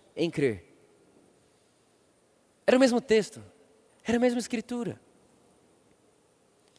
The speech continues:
Aí Jesus diz no vinte e seis, "Não convinha que o Cristo sofresse essas coisas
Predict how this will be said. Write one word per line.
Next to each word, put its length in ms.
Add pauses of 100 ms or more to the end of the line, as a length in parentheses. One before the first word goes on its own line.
(500)
Aí 120
Jesus 360
diz 180
no 60
vinte 180
e 40
seis, 460 (1600)
"Não 180
convinha 560
que 140
o 60
Cristo 500
sofresse 420
essas 260
coisas 520